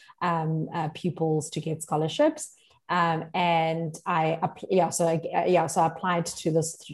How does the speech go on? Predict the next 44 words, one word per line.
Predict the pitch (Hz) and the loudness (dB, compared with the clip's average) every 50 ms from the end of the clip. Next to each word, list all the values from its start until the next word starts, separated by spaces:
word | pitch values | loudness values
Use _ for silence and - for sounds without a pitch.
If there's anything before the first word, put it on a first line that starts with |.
| 151 160 | -4 0
this | 170 165 - | 0 0 -2
CareerWise, | - - 180 160 165 165 160 156 160 156 156 151 151 147 151 - | -2 -2 0 2 4 4 4 4 4 4 4 2 2 0 -4 -4
you | 160 151 | -4 -4
know, | 151 143 | -4 -2
having | 160 160 160 151 151 | -4 -4 -4 -4 -4
had | 156 160 156 160 156 - - | -2 -2 -2 -2 -4 -4 -2
the, | 160 151 143 151 156 - - - - - - | -2 -2 0 0 -2 -4 -6 -14 -20 -10 -4
eh, | 170 170 - - | -4 -4 -2 0
um, | 170 165 156 - | -2 0 0 -2
exposure | 165 156 - - 170 165 147 160 160 | -4 -6 -4 -2 0 0 2 2 0
that | 160 147 139 | 0 0 -2
this | - 156 - | -2 -4 -2
thing | - 160 | -2 -2
does | 151 156 156 151 | -2 0 -2 0
exist | 160 147 151 147 151 147 - - | -2 -2 -2 -2 -2 -4 -4 -6
from | - - 165 165 | -4 -4 -2 -2
my | 151 147 147 | -2 -4 -4
guidance | - 151 156 151 - 143 160 156 - - | -4 -4 -4 -2 -2 -4 -4 -4 -2 0
teacher, | - - - 262 294 320 339 339 - - - - - - - | 0 0 2 4 4 4 4 2 0 -8 -16 -20 -18 -10 -4
and | - 185 175 175 170 170 170 170 165 170 - | 0 0 2 4 4 4 4 4 2 2 0
I | - - 165 | 0 2 2
applied, | 156 156 151 - - 247 262 285 294 302 311 320 311 - - - - | 2 2 0 2 6 8 8 8 8 8 8 6 4 4 0 -4 -2
um, | 180 170 165 165 147 160 | 0 0 0 0 -2 -2
and | 170 180 175 | 0 0 2
then | 170 165 | 2 2
that's | 165 165 - - | 0 -2 -2 -2
when | 165 | -2
I | 160 151 - | -2 -2 -2
ended | - 185 175 165 160 | -2 -2 0 2 2
up | 165 151 151 | 2 2 2
getting | - 165 160 160 151 156 143 - | 2 2 4 4 4 2 0 -2
a | - 156 156 | -2 -2 -2
Gall-, | 156 - 165 156 156 165 160 160 - - - - 175 | 0 2 2 4 4 4 2 0 -2 -6 -4 -2 -2
a | |
Gallagher | 147 - 165 156 156 156 156 - 151 147 | -2 0 0 0 2 2 2 2 0 -2
scholarship. | - - - 147 147 147 147 - - 147 - - | -2 -2 -2 -2 0 -2 -2 -4 -4 -8 -8 -4
So | - - 175 170 | -2 2 2 4
yes, | 165 175 185 165 - 165 - - - - - - - - - - | 6 6 6 6 4 2 -2 -6 -8 -10 -12 -20 -20 -20 -12 -4
um, | - 175 165 165 170 170 165 | -2 0 2 2 0 -2 0
I, | 180 175 170 170 165 165 160 160 - 160 | 0 2 4 4 4 4 4 2 2 2
my, | 185 175 165 - - | 2 2 2 2 2
effectively, | 180 180 156 - 190 165 - - 165 151 165 165 - | 2 2 2 2 0 0 2 2 0 2 2 2 2
I, | - 165 156 156 156 - - | 4 4 4 4 4 2 -2
my, | 170 160 151 147 147 147 147 143 - | -2 -2 0 0 0 0 0 -2 -2